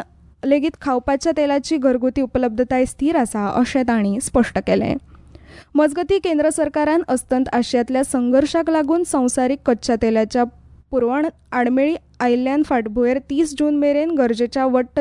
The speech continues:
चाळीस पेट्रोकॅमिकल उत्पादनांचेर शीम सुद्दां रद्द केल्लें. हाका लागून संबंदीत क्षेत्राचेर खर्चाचो दबाव उणो जातलो,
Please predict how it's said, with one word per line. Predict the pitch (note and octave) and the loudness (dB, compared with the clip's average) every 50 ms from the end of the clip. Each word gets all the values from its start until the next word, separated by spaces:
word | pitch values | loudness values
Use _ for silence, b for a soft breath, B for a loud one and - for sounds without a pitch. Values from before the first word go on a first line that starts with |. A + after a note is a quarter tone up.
| D4 - | -2 -2
चाळीस | - C#4+ C4 B3+ C4+ D#4 D#4+ - | -4 -4 -2 0 0 0 0 0
पेट्रोकॅमिकल | - D4+ C4 - C#4+ D4 C4+ D4 C4+ C4+ C#4 - D#4 D#4+ E4+ - | 0 -2 -2 0 -2 -2 0 0 0 0 0 0 -2 -4 -2 -2
उत्पादनांचेर | B3 B3 - - A#3+ A3+ G#3+ A3+ A3 A3+ A3 F3+ - A#3 G3+ G#3+ C4+ B B B B B | -4 -4 -2 0 0 0 0 0 0 2 0 2 2 2 0 0 0 B B B B B
शीम | - - D#4+ D#4 D#4+ | -6 -2 0 0 0
सुद्दां | D4+ - D4+ A#3 G#3 A#3 A3+ A#3+ - - - _ - - | 0 -2 -4 -4 0 0 0 0 0 -4 -8 _ -8 0
रद्द | B3 C4 C4+ A3+ G#3 A3+ | 2 4 4 4 2 -2
केल्लें. | A3 - G#3+ G#3 G3 G3 G3+ G3+ - B B B B B B B B B | -2 0 -2 -2 -2 -2 -2 -4 -6 B B B B B B B B B
हाका | - C4 - D4+ D4+ | -2 0 0 0 0
लागून | D#4+ D#4 D4 F4 F#4 F#4 | 0 0 0 -2 -4 -2
संबंदीत | - F#4 F4 E4 D#4 E4 D#4+ D#4 D4 E4+ F4 - - D4+ - | -2 -2 0 2 2 2 2 2 2 0 -2 -4 -8 -10 -6
क्षेत्राचेर | - - D4 C#4 - C4+ C#4 C4+ - D#4 D#4 - | -2 -2 0 0 2 0 0 0 0 -2 -4 -2
खर्चाचो | - C#4 B3 A#3+ A3+ C4 B3+ C4 B3+ C#4 | 0 0 0 0 0 0 -2 0 2 0
दबाव | C4 C4 B3+ G#3+ G3+ G3 A3 C#4 - - | 0 0 -2 -4 -4 -6 -6 -8 -8 -2
उणो | B3 C4+ B3 A#3+ A3 | 0 0 2 2 0
जातलो, | G#3 G#3+ G3+ - G#3 F#3+ F#3+ - | 0 -2 -4 -2 -4 -4 -4 -4